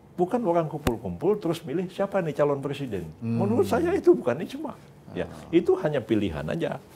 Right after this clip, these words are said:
Speaker 1: Mau milih Prabowo atau mau milih Jokowi.
Speaker 2: Ya.
Speaker 1: Lalu ini dibilang ijma. Ijma
Speaker 2: Hmm.
Speaker 1: dari mana?
Speaker 2: Ya.
Speaker 1: Ya, karena ini bukan masalah hukum.
Speaker 2: Hmm.
Speaker 1: Kalau masalah hukum itu mempunyai sedikit banyaknya mempunyai daya ikat,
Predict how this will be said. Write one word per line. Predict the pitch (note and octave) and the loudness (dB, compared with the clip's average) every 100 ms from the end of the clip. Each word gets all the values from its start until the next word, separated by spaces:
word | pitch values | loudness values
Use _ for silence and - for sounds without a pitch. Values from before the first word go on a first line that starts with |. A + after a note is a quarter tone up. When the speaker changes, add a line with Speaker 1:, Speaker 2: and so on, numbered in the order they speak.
| - - - - | -20 -20 -20 -6
Speaker 1:
Mau | A2 G2+ | 0 2
milih | G2+ G2 | 2 -2
Prabowo | - E2+ D#2 A2 F#3 D#3+ | 0 0 4 6 6 2
atau | F2+ B2+ | -2 0
mau | C3 F#2+ | 0 -2
milih | F2 B2 D3+ - - - - - - | 0 0 0 -4 -20 -20 -20 -20 -12
Jokowi. | G#2+ B2+ E3 C3 E2+ E2+ - | -4 6 8 8 4 -4 -14
Speaker 2:
Ya. | G#2 E2 - - - - - - | -12 -12 -16 -20 -20 -20 -20 -18
Speaker 1:
Lalu | E2+ G2 E3+ - - - | -8 -2 -2 -4 -14 -16
ini | G2 B2+ C#3+ | -6 -2 0
dibilang | A#2 G2 B2+ C#3+ - - | -2 0 -2 -2 -12 -8
ijma. | B2 A2+ G#2+ D#2 - | -6 -2 -2 -4 -6
Ijma | G#2+ G2+ G#2 | -6 -4 -4
Speaker 2:
Hmm. | F#2 | -6
Speaker 1:
dari | F2+ | -8
mana? | A2+ D#3+ G#2+ G#2+ | -6 -6 -8 -12
Speaker 2:
Ya. | F#2+ F2 | -16 -12
Speaker 1:
Ya, | F2+ F2+ - - | -12 -12 -18 -16
karena | - A3+ | -6 -4
ini | G4 D#4 | -4 -4
bukan | - F2 | -4 -4
masalah | F2 A2 | -4 -4
hukum. | C3 D#3 C3 G2 A2 | -4 -4 -4 -4 -12
Speaker 2:
Hmm. | - G#2 G#2+ - - | -16 -16 -16 -18 -4
Speaker 1:
Kalau | F3 F3 | 0 2
masalah | E3 D#3 D3+ | 2 0 0
hukum | C3 E3+ C3 F#2+ F#2+ A#2+ - - - - - - - | -2 -2 0 0 -2 -10 -20 -20 -20 -20 -20 -20 -14
itu | A#2 A#2+ G3 F#3 | -10 0 0 0
mempunyai | B2 A2+ A2+ E3 E3 E3 | -4 -2 0 0 0 -6
sedikit | - B2 A#2+ C#3+ | -6 -4 -2 -4
banyaknya | G2 G#2+ G#2+ A2+ C#3+ | 0 0 0 -2 -6
mempunyai | A2 A2+ A#2+ | -6 -6 -4
daya | G2 F#2+ | -2 0
ikat, | F2+ - E2 | -2 0 -2